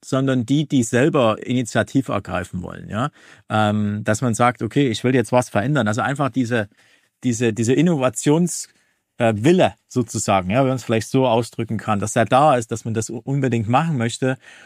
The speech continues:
Und, äh, drittens ist natürlich Budget. <laughs> Und ich kann dir, ich kann dir natürlich dazu die ganzen, äh, äh, gegenteiligen Dinge,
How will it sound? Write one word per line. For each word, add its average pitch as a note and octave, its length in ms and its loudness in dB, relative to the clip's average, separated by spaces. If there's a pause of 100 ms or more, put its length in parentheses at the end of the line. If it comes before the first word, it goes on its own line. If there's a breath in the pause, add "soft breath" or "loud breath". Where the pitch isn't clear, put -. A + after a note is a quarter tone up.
(220 loud breath)
Und, C#3 400 0
äh, A#2 200 4
drittens E3 400 -2
ist D3+ 140 0
natürlich C3 360 -2
Budget. A2+ 460 -2 (580 loud breath)
<laughs> G3 220 -2 (380 loud breath)
Und C3 180 0
ich D3 100 0
kann D#3 200 4
dir, D3 200 4 (300 loud breath)
ich A2+ 160 -2
kann D3 140 2
dir C#3+ 280 2
natürlich C3+ 380 2
dazu C3 400 0
die B2+ 120 0
ganzen, B2 360 -2
äh, A2 560 0
äh, A2 140 -8
gegenteiligen B2+ 760 0
Dinge, A#2+ 380 0